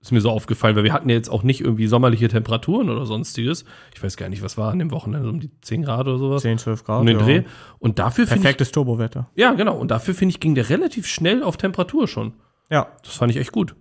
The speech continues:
Speaker 1: Das ist ja auch super für den Alltagsnutzen. Das bringt ja relativ wenig, wenn du immer erstmal eine halbe Stunde warm fahren musst.
Speaker 2: Ja, das
Speaker 1: Ja.
Speaker 2: stimmt tatsächlich. Ja, aussteigen aus diesem Kapitel würde ich dann gerne noch mit einem Zitat,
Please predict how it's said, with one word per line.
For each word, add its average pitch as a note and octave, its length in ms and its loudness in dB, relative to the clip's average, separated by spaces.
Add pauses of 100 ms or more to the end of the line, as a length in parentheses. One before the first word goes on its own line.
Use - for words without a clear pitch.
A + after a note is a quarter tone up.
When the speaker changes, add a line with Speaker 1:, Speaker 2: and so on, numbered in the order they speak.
(220)
Speaker 1:
Das A2 140 -2
ist A#2+ 100 -6
ja D3+ 80 -2
auch D3+ 180 2
super B2 280 2
für - 100 -4
den A#2 60 2
Alltagsnutzen. G#2 640 -2
Das - 40 -10
bringt A#2 200 -2
ja A#2 80 0
relativ A2+ 380 -2
wenig, A#2+ 260 0
wenn A#2 100 0
du A#2 80 2
immer B2 160 0
erstmal A#2+ 240 0
eine A2+ 80 2
halbe A#2 160 2
Stunde A#2 220 -2
warm D3+ 200 2
fahren G#2 200 -8
musst. - 240 -12 (520)
Speaker 2:
Ja, C#3+ 280 0
das B2 100 -6
Speaker 1:
Ja. G#2+ 80 2
Speaker 2:
stimmt C3 380 -2
tatsächlich. A#2+ 560 -6 (840)
Ja, C#3 320 2 (680)
aussteigen C3 600 2
aus B2 120 0
diesem C3 200 0
Kapitel E3 400 -2
würde F3 140 2
ich F3 80 -4
dann E3 160 -2
gerne D#3+ 200 0
noch D#3+ 140 0
mit E3 160 0
einem D#3 240 0
Zitat, D#3 560 -2